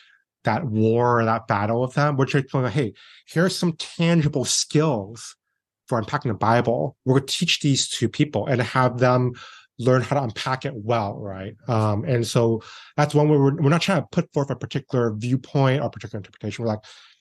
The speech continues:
"Here's how to read poetry. Do you wanna argue with me that that's not the right way of reading poetry?" I, I, that's a little bit, I'm not trying to interpret it a certain way. I'm just like, "Here's one way of unpacking it," right? And so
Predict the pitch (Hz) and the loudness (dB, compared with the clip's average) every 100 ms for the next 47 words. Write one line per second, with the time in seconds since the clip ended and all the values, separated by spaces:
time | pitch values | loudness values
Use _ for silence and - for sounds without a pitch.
0 | _ _ - 147 - 156 117 123 - 139 | _ _ 0 0 2 2 2 0 2 0
1 | 127 - 175 - _ _ _ _ 135 139 | 0 -6 -8 -14 _ _ _ _ 0 4
2 | 202 160 143 180 175 208 196 208 220 214 | 4 2 2 2 2 2 2 2 0 2
3 | 160 147 143 175 147 151 151 156 147 147 | 2 0 -2 -4 0 0 0 -2 -2 0
4 | 160 - 180 147 156 - _ 156 165 185 | 0 0 -4 -2 -6 -6 _ -6 -4 -2
5 | 190 214 185 196 - _ - - 165 190 | 2 2 2 0 -2 _ -18 -2 0 2
6 | 202 156 196 208 165 151 147 127 131 131 | 0 0 -2 0 -2 -2 -4 -4 -4 -4
7 | 147 131 _ 156 156 151 143 117 110 135 | -4 -6 _ -2 0 0 -2 -4 -8 -8
8 | 127 113 98 101 98 - - 120 110 - | -8 -8 -10 -6 -4 -4 -6 -2 0 4
9 | 120 113 | 4 4